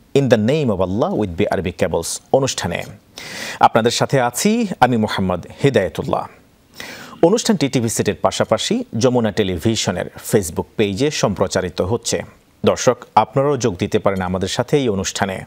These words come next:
সরাসরি ফোন করুন শূন্য দুই নয় আট দুই চার শূন্য পাঁচ দুই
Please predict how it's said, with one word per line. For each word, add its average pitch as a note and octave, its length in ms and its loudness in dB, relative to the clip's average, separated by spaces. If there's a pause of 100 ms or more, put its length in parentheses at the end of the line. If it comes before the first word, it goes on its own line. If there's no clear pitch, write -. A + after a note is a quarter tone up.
(100)
সরাসরি G2+ 480 0
ফোন G2+ 240 -2
করুন E3+ 340 0 (340)
শূন্য F3 340 2
দুই F2+ 340 -2
নয় G#2+ 340 0
আট F2+ 280 -2 (120)
দুই C#3 260 2
চার G2+ 240 2
শূন্য F2+ 480 -2
পাঁচ G2 300 0
দুই B2+ 240 0